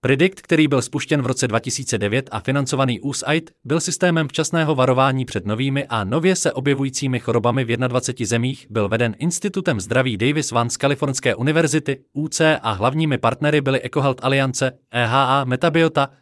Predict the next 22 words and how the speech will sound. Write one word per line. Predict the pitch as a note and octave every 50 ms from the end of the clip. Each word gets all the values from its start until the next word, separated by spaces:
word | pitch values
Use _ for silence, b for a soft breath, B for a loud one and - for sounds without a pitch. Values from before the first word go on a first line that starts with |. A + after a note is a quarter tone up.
| b b
Wildlife | G#2 A#2+ D3 D3 D#3+ D#3 - -
Conservation | - D3 - - C#3 B2+ C3+ B2+ - A#2+ G#2
Society | - C3+ - - D#3 D3+ D3 D3+ - D#3+ D3+
a | - A2 G#2+
Smithsonian | - F3 F3+ F3 - F3+ E3+ E3+ E3 D#3+ D3 B2 -
Institution. | - D#3 D3 - - F3+ F3+ F3+ F3 - - A2 F2+ D#2 C2 _ _ _ _ _ _ _ _ _ _ _
A | - A2+
jak | A2 C3+ C3+ -
jsme | - D#3 D3
právě | - D#3+ D#3+ D#3+ D3+ D3+ -
odhalili, | B2 C#3+ C#3+ D3 C#3+ C#3+ C#3 C#3+ C3+ C3
Labyrint | B2+ A#2+ A#2+ C#3 C#3 C#3 C3 -
globální | - C3+ C3 C#3+ C#3 C#3 C3+ C#3 B2 G2
zdraví, | - G#2+ A#2 A#2+ A#2 G#2 F2+ -
predict, | - A#2+ B2+ C#3+ E3+ E3+ - C#3+
byl | C#3+ C3
předchůdcem | A#2+ - F3 E3 - F#3 F3+ - - F3 D#3 -
ambicioznějšího | C3+ D#3 E3+ F#3 F3+ - F3+ F3 E3 D#3+ E3 D#3 D3 - C#3 C3+ C3+
projektu | C3+ C3 B2 B2 B2+ B2 - B2+
Global | G#2 A2 A#2 B2+ A#2 B2 A2+
Virome | F#2 G#2+ G#2+ A2+ A2+ A2
Project. | - A2 G#2+ F#2+ - E2+ - _